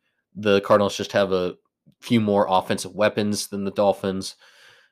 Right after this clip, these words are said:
Um, I could see both teams putting up a lot of points, but I see the Cardinals and Kyler Murray coming out on top. Sunday Night Football this week is gonna be a great, great matchup. It's gonna be the New Orleans Saints taking on the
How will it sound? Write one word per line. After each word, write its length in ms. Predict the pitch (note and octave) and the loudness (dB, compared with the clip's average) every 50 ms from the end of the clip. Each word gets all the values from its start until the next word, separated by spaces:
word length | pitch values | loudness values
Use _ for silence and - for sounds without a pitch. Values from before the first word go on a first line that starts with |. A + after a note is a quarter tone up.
| _ _ _ _ - | _ _ _ _ -4
Um, 240 | G2 F#2+ F#2+ F#2 - | -2 0 0 0 0
I 80 | G#2+ | -2
could 160 | A2+ - A2+ | 0 0 -2
see 140 | - - G#2+ | -2 -2 -4
both 260 | F#2+ G2 G#2+ G#2+ G2+ | 0 2 2 2 2
teams 220 | - - G#2 F#2+ - | 0 -4 -6 -6 -6
putting 260 | - - G#2+ G2+ G2+ | -2 -2 0 0 0
up 140 | F#2+ - - | -2 -4 -2
a 40 | F#2 | 0
lot 120 | F#2+ F#2 | 0 0
of 80 | F#2 - | -2 -4
points, 260 | - G#2 F#2+ F2+ - | -4 -4 -4 -4 -2
but 140 | - G2 F2+ | 0 0 0
I 40 | |
see 240 | E2+ - - F#2+ F2+ | 0 -2 -6 -6 -8
the 120 | E2+ - - | -8 -10 -10
Cardinals 540 | - - G2 F2+ F2 F2 E2+ F2 E2 - | -2 0 2 2 2 0 -6 -8 -6 -8
and 140 | F#2+ F2 E2+ | -8 -8 -8
Kyler 240 | - - F#2+ F2+ F2+ | -4 -4 -2 -2 -2
Murray 220 | F2+ E2+ E2+ F2 | -6 -6 -8 -8
coming 260 | F2 - - F#2+ F#2 F2 | -10 -12 -12 -12 -10 -10
out 120 | D#2 C#2+ | -10 -10
on 100 | A#1 - | -10 -6
top. 300 | - A2+ G2 G2 - _ _ _ _ _ - - - - - - _ - | 0 0 0 0 -2 _ _ _ _ _ -20 -20 -20 -20 -20 -20 _ -6
Sunday 280 | - - C3+ C3 C3 | 2 4 6 6 6
Night 180 | B2 B2 A#2 - | 4 4 2 2
Football 460 | - A#2 A2 A2 G#2+ G#2 G2+ - _ - | 2 2 4 4 4 4 2 -2 _ -4
this 220 | A2+ A2 - - | -4 -4 -2 -2
week 120 | A#2+ G2+ G#2+ | -4 -4 -4
is 100 | G2 G2 | -4 -4
gonna 140 | G#2 F#2+ | -4 -4
be 140 | F#2+ F#2 F2 | -4 -4 -6
a 40 | E2 | -8
great, 400 | - - - A2 A2 A2 G#2 - | -10 -10 -4 0 2 2 2 0
great 220 | - A2 G#2 F2 | 0 -4 -2 -2
matchup. 380 | G2 F#2+ F#2+ F#2+ - - F#2 F#2+ | 0 0 0 0 -2 -4 -8 -8
It's 120 | F#2+ - | -8 -6
gonna 140 | - G#2+ G2 | -4 -4 -4
be 120 | F#2+ G2 F#2 | -2 -2 -2
the 100 | F#2 F#2 | -2 -2
New 160 | F#2+ G2 G2+ | -2 0 0
Orleans 360 | G#2 G#2 G2+ G2 F#2+ - - | 2 2 0 0 -2 -4 -4
Saints 280 | - G#2 G2 F#2+ - - | -2 -2 -2 -4 -4 -4
taking 220 | - G#2+ G2 G2 | -4 -4 -2 0
on 200 | F#2 F#2 F2+ F2 | -2 -2 -2 -2
the 240 | F#2 F2+ F2 E2 | 0 0 -2 -2